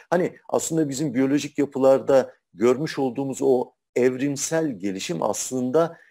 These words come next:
bu, e, patojenlerin toplumdaki, e, gelişim süreçleriyle ya da oturmalarıyla da birebir ilişkilendirilebiliyor. Dolayısıyla, e,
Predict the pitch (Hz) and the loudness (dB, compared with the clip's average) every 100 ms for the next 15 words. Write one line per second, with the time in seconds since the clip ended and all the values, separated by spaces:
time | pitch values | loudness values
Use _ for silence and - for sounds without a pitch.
0 | _ 107 104 170 175 175 - _ 151 135 | _ -16 -4 0 2 2 -2 _ 0 2
1 | 127 123 120 - 127 131 120 117 117 156 | 2 -2 -6 -4 -4 -4 -4 -2 0 0
2 | 170 _ _ _ _ - - - 151 143 | -2 _ _ _ _ -4 -4 -4 -4 -4
3 | 131 139 - 185 180 175 _ _ _ - | -2 -4 -2 0 0 0 _ _ _ -4
4 | 131 127 127 101 87 135 131 180 165 135 | 0 2 0 -2 -2 -2 -2 -6 -6 -2
5 | 117 - 127 123 131 117 117 120 - 143 | -2 -2 -2 0 2 0 0 -4 -6 -6
6 | 127 127 127 139 120 104 127 190 _ _ | -2 0 0 0 0 2 2 0 _ _
7 | 113 95 117 110 139 - _ _ - 113 | -14 0 2 2 0 -2 _ _ -8 -4
8 | 113 113 - 110 113 110 98 104 101 117 | -4 -6 -6 0 0 0 -2 0 2 0
9 | 117 _ _ _ _ 107 90 110 101 85 | -2 _ _ _ _ -14 -6 -4 -2 -4
10 | 78 _ - 143 170 160 190 175 175 135 | -6 _ -4 2 2 2 -2 -4 -2 0
11 | 104 - _ _ - 107 110 | 0 -2 _ _ -4 0 0